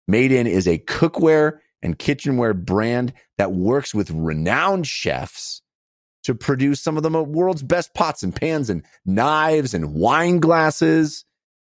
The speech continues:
These are professional quality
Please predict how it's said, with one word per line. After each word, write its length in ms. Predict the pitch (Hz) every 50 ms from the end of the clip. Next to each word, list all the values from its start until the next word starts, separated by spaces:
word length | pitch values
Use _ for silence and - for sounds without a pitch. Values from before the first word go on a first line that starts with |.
| _ _ _ _ _ _ _ _ _ _
These 220 | - 156 170 160 160
are 540 | - 110 151 151 147 143 139 135 120 - _ _ _ _ - -
professional 680 | - - - 127 - - - 147 147 - - 160 156 139
quality 720 | - - - 107 98 95 90 85 87 85 82 82 82